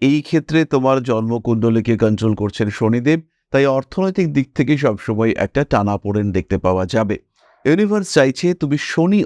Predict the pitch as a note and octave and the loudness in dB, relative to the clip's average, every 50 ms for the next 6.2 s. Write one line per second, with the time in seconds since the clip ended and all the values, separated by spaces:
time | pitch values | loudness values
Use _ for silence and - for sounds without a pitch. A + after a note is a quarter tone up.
0 | - - A#2+ A#2+ A#2+ B2 B2 A#2+ A2 B2+ A2+ G2 - G#2 G#2 - A#2+ G#2+ G#2+ G2+ | 0 0 0 2 2 2 2 2 2 0 0 0 0 -2 0 0 0 0 0 0
1 | - G2+ G2 F#2+ - G#2 D#2+ - - A2+ G#2 G#2+ A#2+ D3 F#3 - _ _ _ _ | 0 -2 -2 -2 -2 -4 -4 0 0 0 2 2 2 2 2 -2 _ _ _ _
2 | _ - - - D#3 E3+ E3 - E3+ D#3 - D#3 D#3+ - - A2+ G#2+ - B2+ A2+ | _ -4 0 2 2 2 2 -2 -4 -2 0 0 0 0 0 -2 0 2 2 2
3 | A2 G#2+ G#2+ - - A#2+ - - - G2+ G2 G2+ G#2 G2+ - D#3 E3 A#2 F#2 - | 2 2 0 0 0 -2 -2 -2 -2 -2 -2 0 -2 0 2 2 2 2 0 -2
4 | - F2 D2+ F#2 F#2 F#2 F#2 F#2 F#2 - A#2 A2 G2+ G2+ F2+ - _ _ _ _ | -2 -4 -2 -2 -2 -2 -2 -2 -2 0 0 0 0 -2 -6 -8 _ _ _ _
5 | _ _ _ _ _ - - - D3+ D#3+ E3 D#3+ F3+ F3 E3+ D#3 - D#3 C#3+ C3 | _ _ _ _ _ -6 0 0 0 0 2 2 2 0 0 0 -2 -2 -2 -2
6 | - D3+ D#3+ | 0 0 2